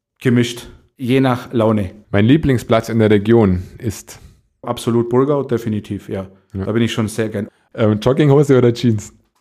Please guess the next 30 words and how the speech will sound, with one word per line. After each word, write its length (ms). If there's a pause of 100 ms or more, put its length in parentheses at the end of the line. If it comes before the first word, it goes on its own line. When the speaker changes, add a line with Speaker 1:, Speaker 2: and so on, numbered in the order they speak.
(120)
Speaker 1:
Heute 320
Jeans, 480 (100)
aber 200
auch 140
gern 160
Jogginghose. 600
Speaker 2:
Ja, 340
okay. 220 (380)
Mein 140
erstes 280
Fußballtrikot, 640
das 160
ich 160
hatte, 260
war? 300 (560)
Speaker 1:
Tatsächlich, 920
äh, 300
von 280
Schalke 320
null 120
vier. 260 (420)
Speaker 2:
Das 180
Eishockey-Idol 680
meiner 260
Kindheit 500
war? 260 (540)
Speaker 1:
Äh, 240
Dominik 360
Hašek. 260 (420)
Speaker 2:
Ja, 200